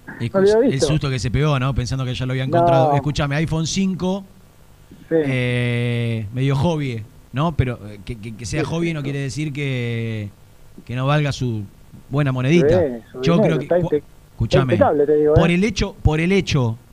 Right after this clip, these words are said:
Speaker 2: de haberte
Speaker 1: Sí.
Speaker 2: preocupado en contactarlo, un gesto que hoy, cada vez, cada vez,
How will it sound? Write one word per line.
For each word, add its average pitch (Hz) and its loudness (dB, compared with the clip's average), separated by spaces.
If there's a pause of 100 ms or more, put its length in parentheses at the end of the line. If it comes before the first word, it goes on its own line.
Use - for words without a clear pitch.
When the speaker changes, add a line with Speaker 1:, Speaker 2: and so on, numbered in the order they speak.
(440)
Speaker 2:
de 135 -4
haberte 180 0
Speaker 1:
Sí. 143 2
Speaker 2:
preocupado 196 2
en 147 -4
contactarlo, 156 -2
un 156 -2
gesto 160 -8
que 123 -12
hoy, 143 -6 (680)
cada 135 -4
vez, 139 -6
cada 151 -6
vez, - -10